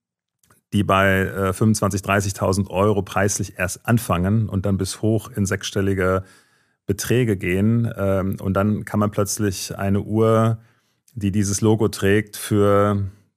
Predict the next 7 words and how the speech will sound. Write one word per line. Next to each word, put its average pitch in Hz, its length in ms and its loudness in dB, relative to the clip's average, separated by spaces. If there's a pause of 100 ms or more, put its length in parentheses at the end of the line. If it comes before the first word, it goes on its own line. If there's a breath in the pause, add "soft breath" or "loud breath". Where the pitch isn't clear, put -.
dreihundertneunzig, 98 960 0
vierhundertzwanzig 98 640 -2
Euro 98 400 0
im 90 120 -4
Swatch-Laden 101 600 -4
kaufen. 113 580 -6 (480 soft breath)
Ähm, 101 460 -2